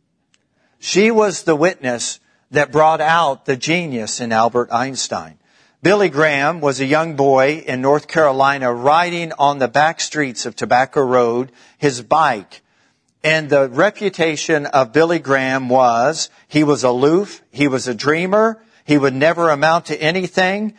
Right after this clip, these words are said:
and he didn't have what it took to succeed or to have social skills in society. And to this day, there's never been one man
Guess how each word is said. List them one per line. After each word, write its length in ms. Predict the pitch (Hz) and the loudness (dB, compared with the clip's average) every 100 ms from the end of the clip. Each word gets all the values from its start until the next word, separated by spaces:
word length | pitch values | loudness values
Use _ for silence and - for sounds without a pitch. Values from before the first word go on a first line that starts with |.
| _ - | _ -4
and 120 | 139 | -2
he 120 | 143 | 0
didn't 320 | 131 196 175 | 0 0 -2
have 500 | 151 123 170 170 180 | -8 -2 0 2 0
what 160 | 139 147 | 0 -2
it 180 | 135 - | -2 -6
took 420 | - 196 135 _ | -2 0 0 _
to 120 | - | -10
succeed 840 | 135 147 - - 175 175 202 196 - _ _ | -8 -8 -6 -2 0 0 -2 -6 -14 _ _
or 180 | - 156 | 0 0
to 80 | 147 | 0
have 240 | 135 139 | 0 0
social 480 | - 185 196 - 196 | 0 0 0 0 -2
skills 600 | - - 156 156 160 - | -2 0 2 4 2 -4
in 260 | - 139 135 | -8 -6 -6
society. 880 | - 139 156 135 113 101 - - _ _ _ _ | -8 -4 0 0 -2 -10 -16 -20 _ _ _ _
And 160 | 131 123 | -8 -2
to 140 | 170 | 0
this 240 | 165 165 | 0 -2
day, 280 | - 143 147 | 0 0 0
there's 260 | 135 127 120 | -2 -4 -2
never 280 | 143 147 156 | -2 0 -4
been 320 | 143 135 120 | -4 -4 0
one 300 | 135 165 170 | 0 0 -2
man 500 | 143 123 131 180 | -2 -2 -4 -6